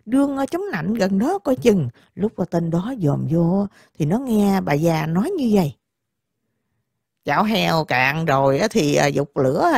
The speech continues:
để đó mà đi làm việc khác, chớ mày ngồi đó mà giữ hay sao? Vô phụ, à, rửa chén với người ta, để đó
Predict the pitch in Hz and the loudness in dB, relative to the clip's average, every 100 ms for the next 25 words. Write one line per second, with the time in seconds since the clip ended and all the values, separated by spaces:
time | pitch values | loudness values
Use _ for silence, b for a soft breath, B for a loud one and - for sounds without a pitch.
0 | 143 123 123 262 339 320 226 156 202 185 | 0 -2 2 2 4 2 0 0 0 -2
1 | 151 156 165 _ 359 339 302 b b b | -2 -4 -6 _ 0 0 0 b b b
2 | - 302 294 247 240 185 185 190 202 339 | 4 6 6 4 0 -2 0 0 2 2
3 | 339 254 180 170 403 339 294 254 170 - | 2 0 2 4 2 0 -6 -4 -6 -4
4 | - 269 240 139 - B B - 185 185 | 0 2 2 -2 -10 B B 0 4 4
5 | 262 262 160 175 247 262 233 214 339 - | 4 4 2 6 6 6 4 2 0 2
6 | 359 339 320 339 302 214 196 202 - 262 | 2 2 2 0 2 2 0 0 -2 0
7 | 262 233 196 180 208 349 330 339 277 | 2 2 2 2 2 2 0 0 -2